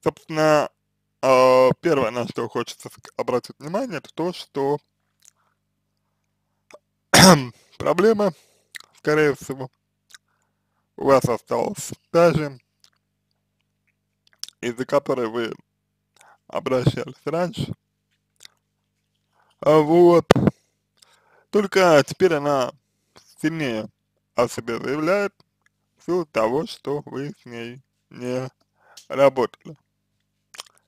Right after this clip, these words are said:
И то, что вы говорите, вам дала понять жизнь,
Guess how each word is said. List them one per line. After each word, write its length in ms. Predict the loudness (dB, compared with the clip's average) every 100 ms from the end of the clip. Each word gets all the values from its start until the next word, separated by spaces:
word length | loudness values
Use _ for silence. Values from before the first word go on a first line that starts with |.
| _ _ _ _ _ _ _
И 500 | -8 -6 -2 0 -2 -2 -12 -16 0
то, 220 | 2 2
что 760 | -4 -2 2 4 6 6 4
вы 160 | 0 -4
говорите, 680 | 0 0 0 -4 -8 -8 -6 -6 -6
вам 400 | -2 0 0 2
дала 240 | 2 0
понять 540 | -2 -4 -2 -4 -6 _
жизнь, 520 | -8 -6 -8 -12 -20